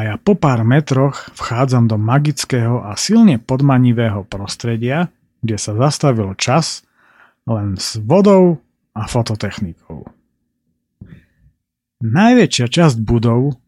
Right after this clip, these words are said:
ktoré sú súčasťou tunajšej expozície, sú z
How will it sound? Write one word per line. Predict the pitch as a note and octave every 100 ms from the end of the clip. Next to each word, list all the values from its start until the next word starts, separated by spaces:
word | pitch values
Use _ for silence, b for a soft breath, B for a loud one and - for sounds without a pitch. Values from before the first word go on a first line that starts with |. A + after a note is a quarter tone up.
| _ _ _ _ _ _ _
ktoré | - B2+ A#2+ A2+
sú | - A#2 G#2
súčasťou | - G#3 E3 C3 - A#2+ A2
tunajšej | D3+ C#3 A#2+ - G2+
expozície, | D#3+ - - B2 A#2 A2+ - A2 A#2 B2+ - _ _ _ _ _ _ _ _ _
sú | - B2+ A2
z | F#2+